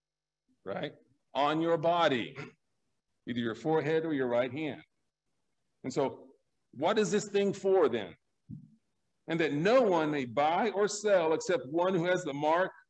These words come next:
or the name of the beast or the number of his name." So what's this got to do with anything? Well, like I said, the, the vaccine is not the mark of the beast. The coming passports, and they are coming,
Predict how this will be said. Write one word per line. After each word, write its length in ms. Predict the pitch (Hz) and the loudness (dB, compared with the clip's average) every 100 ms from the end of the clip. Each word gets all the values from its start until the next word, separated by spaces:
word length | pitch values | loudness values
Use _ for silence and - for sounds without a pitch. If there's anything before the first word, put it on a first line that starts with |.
| _ _ _ | _ _ _
or 80 | 123 | -4
the 80 | 139 | -2
name 200 | 147 175 | 0 0
of 80 | 185 | -2
the 80 | |
beast 600 | 160 143 143 143 - - _ _ _ _ _ - | -2 0 0 0 -6 -16 _ _ _ _ _ -10
or 100 | 131 | -4
the 80 | 127 | -2
number 340 | 135 135 135 | -2 0 0
of 80 | 135 | -2
his 160 | 139 | -4
name." 380 | 117 127 98 - - _ _ _ _ _ _ _ _ _ _ - | -4 -4 -6 -10 -18 _ _ _ _ _ _ _ _ _ _ -6
So 80 | 127 | -2
what's 180 | 160 160 | -2 -2
this 220 | 170 - | -4 -2
got 240 | 139 135 | -2 -2
to 80 | 123 | -2
do 200 | 131 127 | -4 0
with 240 | 123 120 - - _ _ _ _ _ - | 0 -2 -6 -20 _ _ _ _ _ -6
anything? 460 | 127 107 107 85 82 _ _ _ _ _ _ _ _ _ _ _ _ | -2 -2 -4 -10 -12 _ _ _ _ _ _ _ _ _ _ _ _
Well, 120 | 113 | -2
like 160 | 120 135 | -2 0
I 80 | 170 | 0
said, 360 | 180 151 135 | 4 6 4
the, 200 | 131 120 - _ _ _ _ _ | 2 0 -2 _ _ _ _ _
the 100 | 107 | -4
vaccine 520 | 104 123 139 143 147 | 0 0 0 -4 -4
is 120 | 120 104 | -4 -6
not 220 | 113 143 | -6 -4
the 80 | 143 | -2
mark 220 | 147 151 | -4 -4
of 60 | |
the 60 | 156 | -4
beast. 520 | 139 107 - - - _ _ _ _ _ _ - | -2 -2 -4 -12 -14 _ _ _ _ _ _ -18
The 80 | |
coming 280 | - 123 151 | -8 -2 -2
passports, 720 | 151 156 170 - 131 139 - - | 0 0 0 0 0 0 -2 -10
and 160 | 120 - | -10 -10
they 120 | - 82 | -10 -6
are 120 | 110 | -6
coming, 420 | 143 143 143 143 | -4 -2 -2 -6